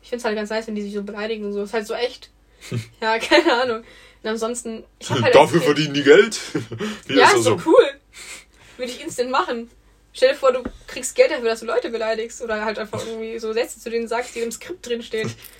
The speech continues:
Speaker 1: Ist ja saugeil. Also wird mir jemand so einen Schauspielerjob anbieten, ich würde niemals nein sagen.
Speaker 2: Gut, aber kann ja auch sein, dass du richtig reinscheißt.
Speaker 1: Ja, kann schon sein, aber was, was verliere ich denn?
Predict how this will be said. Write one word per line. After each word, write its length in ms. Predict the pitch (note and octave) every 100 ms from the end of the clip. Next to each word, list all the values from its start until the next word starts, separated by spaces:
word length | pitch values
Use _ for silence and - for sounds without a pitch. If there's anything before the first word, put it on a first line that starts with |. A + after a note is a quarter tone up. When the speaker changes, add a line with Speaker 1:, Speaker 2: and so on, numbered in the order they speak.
| _
Speaker 1:
Ist 120 | -
ja 80 | A#3
saugeil. 400 | A#3+ C4+ A3 A3 _ _ -
Also 220 | B3 B3 A#3+
wird 120 | A#3
mir 60 | A#3
jemand 200 | A3+ A3
so 60 |
einen 80 | A3
Schauspielerjob 580 | G#3 A#3+ B3 A3+ G#3 G#3+
anbieten, 560 | A3 G#3+ A3 A3+ A3+ A#3 _
ich 140 | -
würde 160 | G3+ G3+
niemals 420 | A#3 A#3 G3+ G3+
nein 200 | G#3 G#3
sagen. 340 | G#3 G#3 G#3+ A3+ _ _ _ _ _ _ _ -
Speaker 2:
Gut, 100 | F#2+
aber 160 | E2+ F2
kann 160 | -
ja 80 | F2
auch 60 | F2
sein, 160 | -
dass 140 | F2+ -
du 60 |
richtig 280 | - - -
reinscheißt. 560 | F#2 G#2 - - - _ _ _ _ _ -
Speaker 1:
Ja, 100 | G#3+
kann 200 | G#3 A3+
schon 220 | G#3+ D4+ C#4+
sein, 160 | A3
aber 160 | G#3+ G#3+
was, 320 | A3 - -
was 140 | A3+
verliere 260 | - A3+ C4+
ich 80 | B3
denn? 240 | G#3+ G#3+